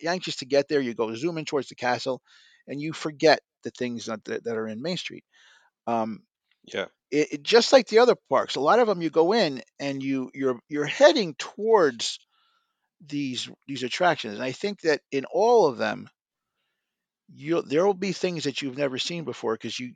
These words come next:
Speaker 1: you basically now are taking the time to look at them. And, and,
Speaker 2: Yep.
Speaker 1: and, and, and you can't,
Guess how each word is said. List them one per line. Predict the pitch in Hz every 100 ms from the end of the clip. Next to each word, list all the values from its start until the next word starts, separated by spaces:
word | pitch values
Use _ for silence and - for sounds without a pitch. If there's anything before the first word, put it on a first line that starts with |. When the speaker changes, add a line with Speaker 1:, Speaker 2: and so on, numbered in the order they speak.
| _
Speaker 1:
you | - 123
basically | 151 160 - 131
now | 131
are | 139
taking | 113 135 131
the | 113
time | - 117 101
to | 104
look | 165 -
at | -
them. | - -
And, | 123
and, | - 143 160
Speaker 2:
Yep. | 175 185
Speaker 1:
and, | 165 _
and, | 160
and | 160 175 175
you | 175
can't, | - 220